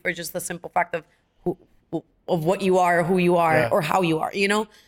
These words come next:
Speaker 1: So I'm like, I've, I've had to learn to understand that, but that's, I think, the one thing that I don't like about, you know, social media or just in general being, like, out to the public, you know, to be
Speaker 2: Yeah.
Speaker 1: able to, people to, like, have an opinion about you and everything you do. Like, that's the only thing that I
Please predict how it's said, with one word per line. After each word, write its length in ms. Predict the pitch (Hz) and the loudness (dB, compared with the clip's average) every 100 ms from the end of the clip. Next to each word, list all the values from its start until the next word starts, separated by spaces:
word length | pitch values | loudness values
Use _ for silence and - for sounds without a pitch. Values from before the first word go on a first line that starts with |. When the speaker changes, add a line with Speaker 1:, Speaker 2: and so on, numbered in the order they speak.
| _ - | _ -4
Speaker 1:
So 160 | - | 0
I'm 160 | 208 208 | 0 2
like, 240 | 202 190 | 0 2
I've, 180 | - 208 | 0 0
I've 140 | - | 0
had 220 | 190 220 233 | 0 0 0
to 80 | |
learn 260 | 214 196 202 | 2 2 0
to 120 | - | -2
understand 420 | 196 185 - 185 220 | -2 -2 -2 -2 -2
that, 160 | 214 | -2
but 160 | - - | -6 -8
that's, 340 | 220 - - _ _ | -12 -12 -16 _ _
I 80 | 196 | -6
think, 240 | 202 202 | -4 -4
the 80 | 190 | -2
one 260 | 175 180 180 | 0 -2 -2
thing 180 | 190 185 | -2 -2
that 100 | 170 | -2
I 40 | |
don't 240 | 151 175 - | -2 -4 -4
like 220 | 170 - | -4 -4
about, 320 | 156 165 - _ _ _ _ - | -2 -2 -2 _ _ _ _ -4
you 120 | 185 | -2
know, 120 | 170 | 0
social 360 | 170 190 175 185 | 0 0 0 0
media 680 | 180 175 170 170 165 165 - | 2 2 2 2 2 0 -2
or 260 | 165 165 160 | 0 0 0
just 240 | 180 - | -2 -4
in 100 | 220 | -4
general 460 | 180 170 170 160 143 | -2 -2 -2 -6 -10
being, 220 | 165 151 151 | -12 -12 -10
like, 180 | 156 - _ _ _ _ _ _ _ _ | -12 -14 _ _ _ _ _ _ _ _
out 240 | 147 151 - _ - | -2 -2 -6 _ -8
to 100 | - | -6
the 60 | - | -4
public, 320 | 156 143 151 - | -6 -6 -12 -6
you 100 | 151 | -4
know, 140 | 151 | -2
to 160 | - 170 | -2 0
be 80 | |
Speaker 2:
Yeah. 160 | 165 165 | 2 2
Speaker 1:
able 120 | 160 | 2
to, 60 | 160 | -2
people 300 | 180 170 170 | -4 -4 -2
to, 80 | 160 | -2
like, 300 | 160 - - | -2 -4 -4
have 180 | 160 165 | -4 -4
an 80 | |
opinion 340 | 160 - 165 156 | -2 -2 -2 -2
about 260 | 147 151 151 | -2 -4 -6
you 80 | |
and 80 | 147 | -10
everything 320 | 143 143 - 139 | -10 -14 -20 -20
you 100 | 139 | _
do. 60 | 185 _ | _ _
Like, 120 | _ - | _ -12
that's 200 | - - | -10 -8
the 60 | |
only 160 | 151 147 | -10 -14
thing 120 | 156 | -16
that 100 | |
I 40 | 151 | -18